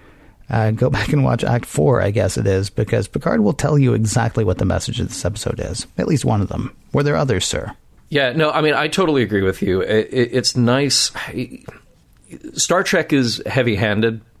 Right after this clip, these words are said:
Speaker 2: sometimes, but sometimes it has to be
Speaker 1: Mm-hmm.
Speaker 2: because that's sort of what makes Star Trek Star Trek is, um,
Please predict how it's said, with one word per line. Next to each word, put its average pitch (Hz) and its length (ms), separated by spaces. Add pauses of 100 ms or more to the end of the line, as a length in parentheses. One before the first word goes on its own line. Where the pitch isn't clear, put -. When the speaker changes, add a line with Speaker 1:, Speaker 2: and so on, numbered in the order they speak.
(140)
Speaker 2:
sometimes, 107 680
but 101 320
sometimes 98 500
it 92 100
has 90 300
to 123 80
be 113 240 (380)
Speaker 1:
Mm-hmm. 143 220
Speaker 2:
because 95 600
that's 90 580
sort 113 240
of 107 140
what 113 200
makes 110 300 (240)
Star 117 320
Trek 127 340
Star 131 320
Trek - 460
is, 82 640
um, 82 460